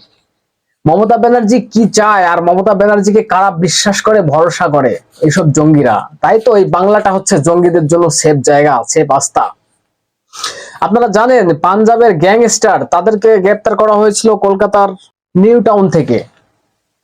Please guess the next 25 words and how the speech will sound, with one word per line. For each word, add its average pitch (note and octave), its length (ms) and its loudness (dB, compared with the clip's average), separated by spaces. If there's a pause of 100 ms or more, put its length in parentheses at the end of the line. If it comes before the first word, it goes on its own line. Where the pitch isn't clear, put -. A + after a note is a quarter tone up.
(220)
পাঞ্জাবের G#3+ 500 2
গ্যাংস্টার G#3+ 500 0
থেকে G#3+ 360 2
জঙ্গিদের G3 500 2
স-, - 280 -8 (260)
মানে, F#3 220 0
যেখানে F#3+ 440 0
যে F#3 140 0
জঙ্গি F#3 320 2
ধরা E3 260 0
পড়ছ-, - 420 -4
পড়ুক F3 240 0
না F3+ 120 0
কেন, D#3 280 2
সেটা D#3+ 320 -2
হচ্ছে D#3 400 0
বাংলা। C3+ 580 0
এক C#3+ 240 -2 (280)
আস্থা C#3+ 400 -2
হচ্ছে F3 340 0
বাংলা। C3 540 0 (200)
বাংলায় D3+ 440 2
যাও, G3 340 0
সেফ C3+ 360 -4
রহো। G#2+ 260 2